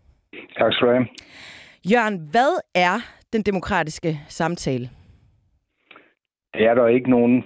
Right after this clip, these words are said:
Speaker 1: fast og autoritativ definition på, men man kan konstatere betydelige forskelle i den vægt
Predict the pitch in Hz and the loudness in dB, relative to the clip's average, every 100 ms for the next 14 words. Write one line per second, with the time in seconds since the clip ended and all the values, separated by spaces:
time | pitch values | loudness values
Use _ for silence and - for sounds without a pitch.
0 | - 123 123 - 104 95 82 - 98 101 | 0 0 0 -2 2 2 0 -4 0 0
1 | 92 _ _ - 110 123 - - 92 - | 0 _ _ 0 2 2 0 -2 -2 2
2 | 123 107 85 - - 104 - 107 - 131 | 2 4 2 -2 -2 0 2 2 2 2
3 | 104 - 110 104 - _ _ _ _ _ | 2 2 2 2 -2 _ _ _ _ _
4 | _ _ _ 113 110 101 95 - _ _ | _ _ _ 4 4 2 -2 -12 _ _
5 | _ - 113 110 117 104 98 - 104 - | _ -2 0 2 2 2 0 0 0 0
6 | 90 - 107 82 - 156 123 107 - 113 | -6 0 0 -2 0 2 2 0 0 0
7 | 127 - 104 95 98 95 98 113 117 101 | 0 -2 0 2 2 2 2 2 2 4
8 | 120 123 _ | 2 0 _